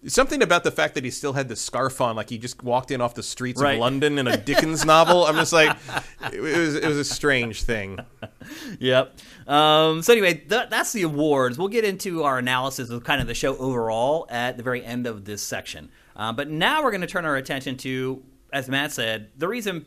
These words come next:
Speaker 2: most people really watch the Game Awards, and that's for the reveals. Um, that's why I watch it. <laughs> I mean, I think it, most people probably watch it for the reveals. Like,
Speaker 1: Yeah,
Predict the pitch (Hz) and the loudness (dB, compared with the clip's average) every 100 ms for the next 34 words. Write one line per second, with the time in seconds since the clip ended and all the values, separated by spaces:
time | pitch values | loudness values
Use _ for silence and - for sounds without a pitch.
0 | _ 165 180 165 160 135 127 110 107 98 | _ -6 -2 -2 -2 -6 -6 -6 -6 -4
1 | 101 92 101 90 82 78 71 65 - 156 | -6 -6 -12 -14 -14 -16 -18 -20 -14 -6
2 | 165 160 147 123 104 92 65 60 - _ | -6 -4 -6 -6 -6 -10 -16 -20 -20 _
3 | - 107 104 104 101 _ _ _ _ _ | -12 -8 -8 -8 -14 _ _ _ _ _
4 | _ _ _ _ _ _ - 185 175 175 | _ _ _ _ _ _ -6 -2 0 0
5 | 135 127 - - - - - - - - | 0 -6 -10 -16 -14 -14 -14 -16 -16 -16
6 | - 330 - 320 - 320 254 - 269 - | -4 0 0 -2 -2 -2 -2 -6 -8 -8
7 | - 240 - 214 240 277 247 247 165 208 | -16 -16 -2 2 2 0 -2 -4 0 4
8 | 220 214 330 208 185 190 175 151 170 202 | 4 4 0 0 -2 -2 0 2 0 -2
9 | 185 175 180 175 196 233 135 117 151 143 | -8 -8 -6 -6 -6 -6 -4 -4 0 0
10 | 170 185 95 | 2 0 -2